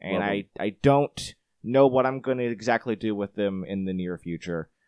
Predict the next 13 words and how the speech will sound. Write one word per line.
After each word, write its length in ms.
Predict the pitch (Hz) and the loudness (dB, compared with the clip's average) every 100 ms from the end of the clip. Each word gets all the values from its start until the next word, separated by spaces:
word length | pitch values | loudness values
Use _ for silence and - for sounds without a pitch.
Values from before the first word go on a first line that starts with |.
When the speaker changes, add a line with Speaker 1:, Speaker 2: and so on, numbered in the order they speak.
| _ _ | _ _
Speaker 1:
But 100 | 117 | 0
at 120 | 110 - | 0 0
some 340 | - 139 131 | 2 2 2
point, 280 | 135 120 110 | 0 0 0
I'm 360 | 90 104 110 98 | -4 -4 -4 -6
going 400 | - 123 120 117 | 2 2 2 -2
to 180 | 107 110 | -2 -2
have 460 | 104 104 98 95 92 _ - | 0 0 2 0 -2 _ -2
my 120 | 120 | 0
goal. 300 | 135 208 143 | 6 6 8
Here 160 | 160 165 | 6 6
it 80 | |
is. 160 | 131 107 | 6 2